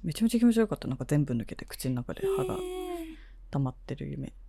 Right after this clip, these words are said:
Speaker 2: 怖い。
Speaker 1: 怖えーってなった。私、めちゃめちゃ夢占いするから、なんかそういう気分なのかって思って終わるけど。
Speaker 2: あ、わかる。私も結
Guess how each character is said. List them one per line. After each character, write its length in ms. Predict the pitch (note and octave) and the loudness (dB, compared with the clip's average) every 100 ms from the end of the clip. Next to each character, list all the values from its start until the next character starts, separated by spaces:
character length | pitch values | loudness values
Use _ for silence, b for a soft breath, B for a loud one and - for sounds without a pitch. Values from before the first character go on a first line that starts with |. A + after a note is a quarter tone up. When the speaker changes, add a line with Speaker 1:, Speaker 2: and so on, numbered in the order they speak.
| - - - - - - - | -20 -20 -20 -20 -20 -20 -6
Speaker 2:
怖 480 | D#4+ D#4 D#4+ D#4+ D4+ | -2 2 2 2 0
い。 120 | D4 | -2
Speaker 1:
怖 120 | G#3+ | 2
え 280 | A3 A#3 G#3 | 4 6 4
ー 20 | |
っ 20 | F#3 | 0
て 140 | - | -6
な 60 | - | -8
っ 20 | - - | -10 -18
た。 80 | - - - - - - - - - B B - | -18 -18 -20 -20 -20 -20 -20 -20 -18 B B -6
私、 420 | D3 - E3 - | -4 4 6 6
め 140 | F3 D#3+ | 6 4
ち 100 | F#3 | 4
ゃ 20 | |
め 80 | G3 | 4
ち 60 | |
ゃ 40 | G3+ | 6
夢 240 | F#3+ F#3+ | 6 6
占 260 | G3 C#3 C#3 | 4 2 0
い 40 | |
す 100 | - | -4
る 80 | - | -6
か 120 | - | -6
ら、 140 | - - - | -6 -12 -12
な 80 | C#3+ | -8
ん 40 | C#3 | -8
か 120 | - | -4
そ 140 | C#3+ | -2
う 20 | |
い 20 | D3 | -2
う 20 | |
気 100 | F3+ | -2
分 160 | F3 D3+ | -2 -2
な 100 | D3 | -4
の 80 | |
か 160 | - - | -8 -14
っ 20 | |
て 120 | - B2+ | -6 -4
思 100 | - | -2
っ 20 | |
て 80 | F#2 | -4
終 80 | |
わ 60 | D3 | -4
る 100 | D3 | -6
け 100 | - | -12
ど。 80 | - - | -16 -10
Speaker 2:
あ、 220 | F#3+ G3 | -6 -4
わ 80 | G3+ | -6
か 220 | G3+ G#3 | -4 -4
る。 160 | F#3+ F#3+ | -4 -6
私 360 | G3+ G#3+ - | -6 -6 -4
も 220 | G#3 G#3 G#3+ | -2 -2 -4
結 240 | - A#3 | -6 -6